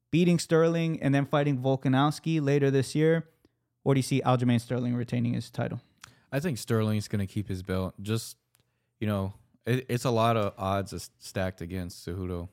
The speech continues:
Speaker 2: you know, taking three years off. We always say, like, in U F C, you can't really take that time off. Look at
Speaker 1: Mm-hmm.
Speaker 2: McGregor, what's happened to him. Um, John Jones is the exception, obviously. He's just a, a freak of nature.
Speaker 1: John Jones is just different. <laughs>
Speaker 2: Yeah, he's just different,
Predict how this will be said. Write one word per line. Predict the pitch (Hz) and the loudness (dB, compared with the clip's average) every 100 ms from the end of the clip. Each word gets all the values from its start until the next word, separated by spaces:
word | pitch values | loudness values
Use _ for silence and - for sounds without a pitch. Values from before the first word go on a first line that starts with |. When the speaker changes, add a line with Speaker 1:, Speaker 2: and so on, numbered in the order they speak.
| _ | _
Speaker 2:
you | - | -12
know, | 90 87 - | -10 -10 -10
taking | 107 98 92 | -10 -8 -10
three | 92 98 | -8 -8
years | 92 85 | -8 -8
off. | 87 87 87 _ _ _ _ _ - | -8 -8 -8 _ _ _ _ _ -6
We | 104 | -2
always | 101 98 | -2 -4
say, | - 98 98 | -6 -6 -4
like, | 90 78 _ _ | -4 -8 _ _
in | 104 98 87 95 | -8 -6 -8 -12
U | - 98 | -8 -6
F | 92 | -6
C, | - 101 | -6 -6
you | 92 | -6
can't | - 95 | -8 -10
really | - 92 | -8 -10
take | 85 98 - | -8 -10 -8
that | 92 | -10
time | - 98 98 | -8 -6 -4
off. | 101 104 98 | -4 -6 -8
Look | 95 | -8
at | |
Speaker 1:
Mm-hmm. | 90 113 | -4 -4
Speaker 2:
McGregor, | 98 92 98 101 - | -2 -2 -4 -8 -12
what's | - | -10
happened | 98 92 92 | -8 -6 -6
to | 90 | -8
him. | 98 101 117 _ _ _ _ _ _ _ _ | -6 -6 -10 _ _ _ _ _ _ _ _
Um, | 90 90 87 | -10 -8 -6
John | 113 113 117 | -2 0 2
Jones | 113 113 104 | 0 0 -2
is | 101 | -4
the | 98 | -4
exception, | 95 - 101 - 104 | -4 -2 -4 -2 -4
obviously. | 92 92 95 - 101 98 - _ _ _ | -2 -2 -6 -4 -2 -2 -6 _ _ _
He's | 95 95 | -8 -6
just | 95 - | -6 -4
a, | 92 87 _ | -4 -4 _
a | 98 | -18
freak | - 104 95 | -4 -4 -4
of | 90 | -6
nature. | 95 95 98 95 - - | -4 -4 -4 -6 -6 -2
Speaker 1:
John | 131 139 | 0 2
Jones | 131 127 117 | 2 0 -2
is | |
just | 107 113 - | -6 -8 -6
different. | 107 - - - - | -8 -8 -12 -6 -6
<laughs> | - | 0
Speaker 2:
Yeah, | 113 98 | 0 0
he's | 110 123 | -2 -4
just | 107 | -6
different, | 107 101 - 90 | -2 -2 -2 -8